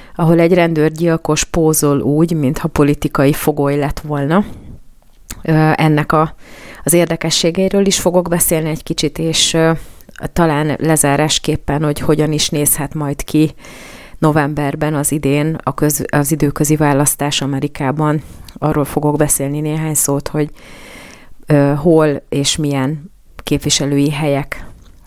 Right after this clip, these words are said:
ö, vagy szenátori helyek lesznek azok, ahol majd figyelhetünk, hogy hát, ha változás fog beállni.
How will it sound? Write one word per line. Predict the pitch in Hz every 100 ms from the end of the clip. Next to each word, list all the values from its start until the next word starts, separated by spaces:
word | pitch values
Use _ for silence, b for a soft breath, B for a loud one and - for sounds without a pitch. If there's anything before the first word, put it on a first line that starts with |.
| -
ö, | - 143 147 143
vagy | 139
szenátori | - 156 143 131 - 151
helyek | 156 160 156 156 - - -
lesznek | 156 147 - 147
azok, | 151 151 -
ahol | 143 151 151 - B B B B B B
majd | 127 143
figyelhetünk, | - 139 127 151 160 156 151 - - -
hogy | 139
hát, | 156 147
ha | 151
változás | 143 147 147 143 147
fog | - 147 156
beállni. | 147 147 151 156